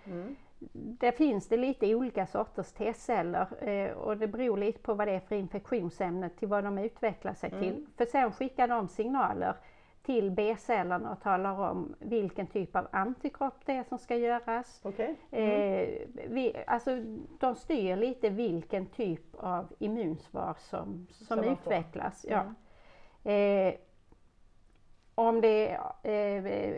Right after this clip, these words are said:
Speaker 2: I G A eller I G G eller
Speaker 1: Mm.
Speaker 2: I G E, det
Speaker 1: Mm.
Speaker 2: beror ju lite
Speaker 1: Mm.
Speaker 2: på vilket
Speaker 1: Mm.
Speaker 2: infektionsämne det är. Men det där tar ju ett antal dagar innan det kommer, kommer
Speaker 1: Ja.
Speaker 2: fullt i,
Speaker 1: Ja.
Speaker 2: fullt i, i system.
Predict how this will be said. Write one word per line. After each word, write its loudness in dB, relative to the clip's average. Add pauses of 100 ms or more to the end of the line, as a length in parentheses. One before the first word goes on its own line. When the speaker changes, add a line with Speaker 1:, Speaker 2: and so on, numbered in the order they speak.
(200)
Speaker 2:
I 4
G 6
A 6
eller 2
I 2
G 0
G 2 (140)
eller 0
Speaker 1:
Mm. 0
Speaker 2:
I 0
G 0
E, -2 (160)
det -12
Speaker 1:
Mm. 0
Speaker 2:
beror -2
ju -4
lite -4
Speaker 1:
Mm. -10
Speaker 2:
på -4
vilket -6
Speaker 1:
Mm. -8
Speaker 2:
infektionsämne -8
det -6
är. -6 (1600)
Men 6
det 12
där 10
tar 10
ju 8
ett 2
antal 6
dagar 8
innan 2
det 2
kommer, 0 (220)
kommer 4 (180)
Speaker 1:
Ja. -10
Speaker 2:
fullt 2
i, 0
Speaker 1:
Ja. -4
Speaker 2:
fullt 0
i, -4 (100)
i -10
system. -8